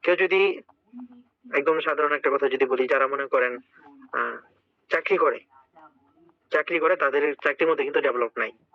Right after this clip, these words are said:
তারা যেটা আছে ওইটার ভিতরেই থাকে। যারা রিক্সা চালায়, তাদের ওইটার ভিতরে উন্নতি কিন্তু নাই, যেটা আছে ওইটার মধ্যেই থাকে। তো আমাদেরকে সবসময় এমন চিন্তা ভাবনা করতে হবে, আমরা যা করতেছি তার থেকে তার বাহিরে, যে এর বাহিরেও আর কি করা যায়,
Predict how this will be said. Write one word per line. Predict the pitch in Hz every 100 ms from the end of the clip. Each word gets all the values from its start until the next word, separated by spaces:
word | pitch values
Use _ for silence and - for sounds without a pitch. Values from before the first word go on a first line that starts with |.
| _
তারা | 127 135
যেটা | 143 147
আছে | 151 175
ওইটার | 160 135
ভিতরেই | 123 117 113
থাকে। | 120 117 - 139
যারা | 143
রিক্সা | 156 165 - 147
চালায়, | 139 139 156 _ - _
তাদের | - 156 147
ওইটার | 156
ভিতরে | 139 143 156
উন্নতি | 165 170 170
কিন্তু | 160 139 120
নাই, | 104 - - - _
যেটা | 131 139
আছে | 151 165
ওইটার | 151 131
মধ্যেই | 123 117
থাকে। | 117 - - - - - -
তো |
আমাদেরকে | 131 170 190 190
সবসময় | 170 165 - 170 165 185 247 _ _ _ _ _
এমন | - 147 202
চিন্তা | 196 175 160
ভাবনা | 131 135
করতে | 143 139 135
হবে, | 131 127
আমরা | 143 131
যা | 127 123
করতেছি | - 135 - 175
তার | 170 120
থেকে | 143 147
তার | 120 120
বাহিরে, | 139 170 - - _ _ - _
যে | 160
এর | 156 160
বাহিরেও | 165 170 160
আর | 139
কি | 135 135
করা | 147 151
যায়, | 131